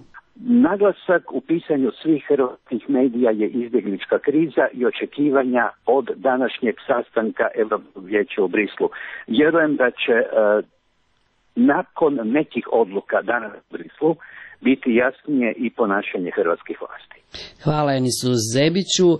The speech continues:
Speaker 2: Mi u nastavku podsjećamo na jučerašnji dan. Premijer Aleksandar Vučić je rekao da ne razume odluku Hrvatske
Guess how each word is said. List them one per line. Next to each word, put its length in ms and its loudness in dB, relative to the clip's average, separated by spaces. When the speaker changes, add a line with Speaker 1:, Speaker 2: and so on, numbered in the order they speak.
Speaker 2:
Mi 300 4
u 140 4
nastavku 560 0
podsjećamo 560 0
na 100 4
jučerašnji 640 2
dan. 340 2
Premijer 420 2
Aleksandar 500 2
Vučić 420 0
je 100 4
rekao 380 0
da 200 0
ne 140 2
razume 600 4
odluku 600 2
Hrvatske 720 -2